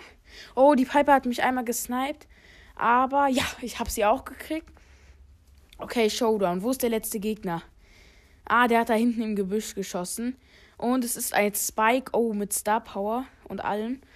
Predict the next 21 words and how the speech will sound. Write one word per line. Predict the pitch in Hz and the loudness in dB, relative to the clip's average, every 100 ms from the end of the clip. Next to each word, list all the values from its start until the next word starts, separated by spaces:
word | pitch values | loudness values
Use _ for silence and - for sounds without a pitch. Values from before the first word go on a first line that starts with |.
| - - - - - | -20 -20 -20 -20 -6
Ähm, | 226 240 254 254 254 247 | -2 0 0 -2 -2 -4
ah, | 220 233 | -2 -2
das | 233 | -2
könnte | - 240 | -2 -4
schwierig | 240 - 269 269 - | -4 -6 -6 -6 -6
werden. | 277 285 302 302 _ - - | -4 -4 -4 -10 _ -20 -12
Und | - 269 285 - | -2 0 0 -4
yes, | 185 226 247 - - | -4 -4 0 0 0
geschafft. | 220 - 254 - - - _ - - _ _ | 0 0 -2 -4 -10 -16 _ -20 -20 _ _
Yeah, | 196 226 226 220 202 - | -6 -4 -2 -6 -8 -8
gewonnen. | - 208 240 208 - - - - - - - - | -2 0 0 -2 -6 -16 -20 -20 -20 -20 -18 -6
Und | 294 339 339 | -2 -2 0
das | 302 262 | 0 2
war | 285 | 2
die | 254 | 2
letzte | 254 311 - 311 | 2 0 0 -6
Runde | 277 302 277 | -4 -4 -6
zu | - | -6
den | 254 247 | -4 -4
fünfzigtausend | 320 339 - - 294 - - 294 302 285 277 | -2 -4 -6 -8 -8 -6 0 0 0 -4 -8
Trophäen. | - 262 294 277 214 | -10 -10 -6 -4 -6